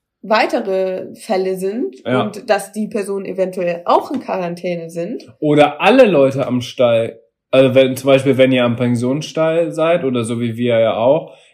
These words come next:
Speaker 2: wenn da mehrere Leute aufeinander kommen, was ist, wenn alle
Speaker 1: Genau.
Speaker 2: Corona haben?
Speaker 1: Oder wie in Italien ist ja tatsächlich ja jetzt wirklich auch diese Ausgangssperre verhängt worden.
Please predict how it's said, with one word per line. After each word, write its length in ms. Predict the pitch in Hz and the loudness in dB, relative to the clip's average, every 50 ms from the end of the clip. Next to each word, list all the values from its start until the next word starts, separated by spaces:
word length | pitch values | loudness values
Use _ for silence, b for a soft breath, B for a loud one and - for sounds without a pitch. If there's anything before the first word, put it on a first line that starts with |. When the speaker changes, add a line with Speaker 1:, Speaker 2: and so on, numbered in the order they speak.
| B _ | B _
Speaker 2:
wenn 420 | _ 139 131 127 131 131 127 120 | _ 4 4 4 4 2 -2 0
da 280 | - 131 127 127 123 120 | 2 4 4 4 4 2
mehrere 520 | 123 131 131 135 139 143 147 139 135 131 | 2 2 4 4 4 2 2 2 2 2
Leute 500 | 127 127 127 127 123 123 123 131 120 - | 4 6 6 4 4 2 0 -4 -4 -4
aufeinander 540 | - 120 120 123 120 113 117 117 127 131 139 | -4 -6 -6 -6 -6 -6 -4 -4 -2 -4 -4
kommen, 320 | 139 - 160 160 160 160 131 | -4 -2 -2 -2 -2 2 2
was 160 | 127 127 - 143 | 2 2 2 -2
ist, 140 | 120 - | -2 -2
wenn 240 | 131 123 120 113 - - | -2 -2 -2 -2 -6 -2
alle 580 | - 175 214 226 170 131 107 101 104 - - _ _ _ _ _ _ _ _ _ _ _ _ _ _ _ _ _ | 2 2 2 4 2 0 0 -2 -4 -8 -14 _ _ _ _ _ _ _ _ _ _ _ _ _ _ _ _ _
Speaker 1:
Genau. 260 | - 233 247 135 127 | -2 0 2 4 6
Speaker 2:
Corona 380 | 131 143 139 135 127 120 113 113 | 6 6 6 6 4 2 0 0
haben? 400 | 117 117 113 113 117 117 113 110 | 0 0 -2 -2 -2 -4 -2 0
Speaker 1:
Oder 260 | 214 220 220 208 196 | 4 6 6 6 4
wie 120 | 220 233 | 2 -2
in 120 | 220 214 202 | -4 -4 -4
Italien 580 | 185 185 - 196 170 175 180 196 220 233 240 | -6 -8 -6 -4 -4 -2 -2 -4 -4 -4 -4
ist 220 | 247 233 226 233 - | -4 -6 -8 -6 -4
ja 140 | 254 226 220 | -2 -2 -2
tatsächlich 540 | 226 - 240 226 - 208 220 220 220 220 220 | -4 -6 -10 -10 -8 -10 -10 -10 -12 -12 -8
ja 120 | 214 202 202 | -8 -6 -6
jetzt 440 | 202 202 202 208 - - - 202 | -6 -8 -10 -12 -14 -18 -18 -12
wirklich 400 | 196 208 202 208 202 202 - - | -10 -10 -10 -10 -14 -16 -12 -10
auch 160 | 185 190 202 214 | -8 -8 -8 -8
diese 280 | 214 214 196 180 - | -10 -12 -10 -10 -8
Ausgangssperre 1300 | - 175 185 185 - - 208 220 226 226 - - _ _ _ _ _ _ _ _ - 233 233 240 247 254 | -6 -6 -8 -8 -10 -12 -12 -12 -12 -14 -18 -20 _ _ _ _ _ _ _ _ 2 2 2 2 -2 -6
verhängt 580 | 254 - 240 233 233 226 226 233 240 247 - - | -6 -8 -8 -8 -8 -8 -10 -10 -12 -14 -12 -10
worden. 460 | 233 240 240 247 254 262 285 302 | -8 -8 -8 -8 -8 -10 -12 -12